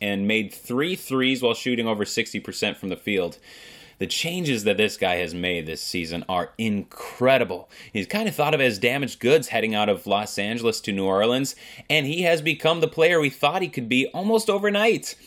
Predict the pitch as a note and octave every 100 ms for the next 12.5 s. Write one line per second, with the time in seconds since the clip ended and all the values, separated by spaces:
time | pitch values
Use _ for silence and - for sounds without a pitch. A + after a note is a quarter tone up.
0 | - - - G#2 - D3 D3+ - D3 B2+
1 | - B2 A2 F2 F2+ F#2+ - C3 B2+ -
2 | G#2 G2+ - G#2+ G2 F#2 - - - F2+
3 | F2 - - - A2 - - C#3 C#3 A#2+
4 | G#2 - G#2+ F#2+ - A#2+ A2+ G#2 G#2 G#2+
5 | G#2+ A#2+ B2+ - G#2+ - - - - -
6 | F3+ F3+ F#3 D3+ F3 D3+ C#3+ D3+ C#3+ A2
7 | G#2 - E3 D#3 - C3+ C3 - A#2+ -
8 | B2 A2 G#2+ - C#3+ - B2 - A2 F2+
9 | - F2 - D#2+ - - - F3+ - E3+
10 | F#3 - _ _ _ - A3 A#3+ A3 -
11 | A3 - G#3+ G#3+ G3+ A3 G3 - D#3+ E3+
12 | F3+ F3 - F3+